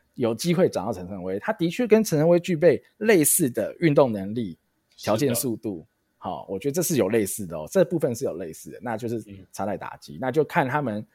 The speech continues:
Speaker 1: 啊，不管是球探的预估还是，啊，其他的预测上，能不能让池恩奇，哈，未来培养成像陈晨威一样的打者。如果可以的话，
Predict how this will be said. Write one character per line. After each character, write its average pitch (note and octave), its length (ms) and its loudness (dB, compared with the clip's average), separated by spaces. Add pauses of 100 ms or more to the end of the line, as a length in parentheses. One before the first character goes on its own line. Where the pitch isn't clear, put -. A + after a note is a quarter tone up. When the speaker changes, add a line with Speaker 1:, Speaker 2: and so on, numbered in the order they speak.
(140)
Speaker 1:
啊， - 100 -6
不 C3+ 120 -6
管 A#2+ 100 0
是 C3 60 -4
球 G#2+ 180 -2
探 B2 140 -2
的 A2+ 60 -4
预 A#2 220 -6
估 A2+ 280 -6
还 F#2+ 200 -6
是， G#2 420 -6 (340)
啊， - 160 -12
其 - 160 -10
他 B2 180 -2
的 A2 300 -4
预 C3+ 120 -4
测 A#2 240 -2
上， A2 240 -4
能 G#2+ 140 -4
不 D3+ 60 -4
能 B2+ 500 -6
让 C3 200 -4
池 A#2 220 -8
恩 A#2 140 -4
奇， F2 260 -10
哈， F#2 140 -4
未 B2 160 4
来 G2+ 100 -2
培 A2+ 140 -6
养 G2+ 160 -4
成 D#2+ 180 -14
像 G#2+ 140 -8
陈 G2 160 -10
晨 F#2+ 100 -10
威 G2 120 -8
一 F#2+ 40 -8
样 F#2 120 -8
的 E2 60 -16
打 - 200 -16
者。 D#2 120 -16
如 C3 100 -6
果 A3 100 0
可 D3 220 0
以 G3 100 4
的 A#2 100 2
话， A#2 240 -2